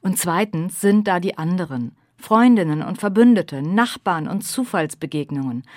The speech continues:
eine Tante, die wieder auftaucht, oder der freundliche Käseverkäufer auf dem Markt. Wenn die Welt wankt, hilft es, sich aneinander festzuhalten. "Amen", sag ich. Unsicher, aber mutig.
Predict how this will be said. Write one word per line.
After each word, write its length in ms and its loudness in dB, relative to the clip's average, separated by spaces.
eine 280 2
Tante, 380 2
die 120 -2
wieder 260 -4
auftaucht, 800 -6
oder 360 2
der 160 -2
freundliche 680 -2
Käseverkäufer 1120 -6
auf 220 -4
dem 220 -4
Markt. 440 -8
Wenn 160 6
die 160 2
Welt 340 0
wankt, 380 -2
hilft 360 2
es, 260 -2
sich 260 -2
aneinander 640 4
festzuhalten. 1040 -12
"Amen", 480 0
sag 300 -2
ich. 300 -14
Unsicher, 580 4
aber 400 2
mutig. 640 -4